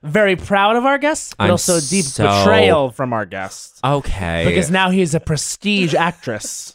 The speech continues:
Speaker 1: <laughs>
Speaker 2: And that's a betrayal?
Speaker 1: It's a betrayal, deep betrayal.
Speaker 2: So
Speaker 1: We
Speaker 2: you're
Speaker 1: were all supposed to be in basements together forever.
Speaker 2: No, we
Speaker 1: And our
Speaker 2: weren't.
Speaker 1: guest went on ahead and became a prestige actress.
Speaker 2: The moment I saw our guest perform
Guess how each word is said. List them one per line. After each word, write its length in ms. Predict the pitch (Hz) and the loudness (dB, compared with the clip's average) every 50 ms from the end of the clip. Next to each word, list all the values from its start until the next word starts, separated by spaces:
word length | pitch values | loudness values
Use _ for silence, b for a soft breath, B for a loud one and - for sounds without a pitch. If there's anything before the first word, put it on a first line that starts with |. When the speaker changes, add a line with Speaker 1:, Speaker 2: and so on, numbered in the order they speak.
| _ | _
Speaker 1:
<laughs> 40 | _ | _
Speaker 2:
And 120 | - 117 113 | -4 -2 0
that's 260 | 117 113 113 - - | 0 -2 -2 -2 -6
a 40 | 117 | -4
betrayal? 760 | 104 113 107 - - - - 101 98 107 117 123 139 156 165 | -4 -4 -4 -4 -8 -4 -2 -2 0 0 0 0 -2 -2 -2
Speaker 1:
It's 140 | 165 165 - | -2 -2 -2
a 60 | 175 | -4
betrayal, 480 | 143 117 139 - - 151 139 131 127 127 | -4 -4 -6 -2 0 0 2 2 2 0
deep 240 | 113 135 160 160 - | 0 -2 -6 -6 -6
betrayal. 420 | 139 - - 135 120 110 101 101 _ | -14 -8 -4 -4 -4 -4 -6 -8 _
Speaker 2:
So 240 | _ - - 151 143 | _ -4 -2 0 2
Speaker 1:
We 80 | 135 220 | 4 4
Speaker 2:
you're 80 | 269 | 4
Speaker 1:
were 60 | 269 269 | 4 4
all 240 | 208 214 226 254 247 | 4 4 4 4 2
supposed 240 | - - 247 240 - | 2 0 0 0 0
to 40 | |
be 140 | 226 190 220 | -2 0 0
in 80 | 214 202 | 0 0
basements 400 | 170 190 196 185 - 208 190 - | 0 0 -2 0 -2 -4 -6 -2
together 320 | - 202 190 180 165 156 | 0 0 0 2 0 -2
forever. 560 | - - 156 - _ - 180 143 135 110 95 - | 0 -2 -4 -2 _ -2 0 0 0 -4 -4 -4
Speaker 2:
No, 220 | 98 95 92 90 | -2 -2 0 0
we 140 | 90 92 95 | 0 2 2
Speaker 1:
And 100 | 180 180 | 2 4
our 120 | 190 208 | 4 4
Speaker 2:
weren't. 80 | 214 - | 4 4
Speaker 1:
guest 260 | 208 208 208 208 - | 2 2 2 0 -2
went 180 | 180 202 202 202 - _ | -2 -2 -2 -2 -4 _
on 200 | 180 185 196 196 | 0 2 2 2
ahead 480 | - 190 190 190 196 208 180 170 160 - | 2 2 2 2 2 2 2 2 2 0
and 160 | - 170 165 | 0 -2 0
became 300 | 160 170 - - 180 180 | -2 -4 -2 -2 -2 -2
a 60 | 170 156 | -2 -2
prestige 580 | - 160 147 - - _ - 175 175 175 151 | -2 -4 -4 -6 -10 _ -8 -2 -2 0 0
actress. 460 | 165 151 143 143 _ - 127 104 107 | 2 0 0 -2 _ -6 -8 -6 -2
Speaker 2:
The 80 | 101 113 | -2 0
moment 400 | 110 110 110 110 110 117 135 - | 2 2 2 2 2 0 0 -2
I 80 | 120 123 | -4 -4
saw 220 | 113 - - 107 | -4 -2 -2 0
our 180 | 101 98 95 95 | 2 2 0 0
guest 340 | 87 92 87 92 - - | 0 -2 -2 -2 -4 -10
perform 640 | _ - 98 90 - - 92 90 90 90 87 87 87 | _ -10 -10 -8 -4 -2 -2 0 0 0 0 -2 -4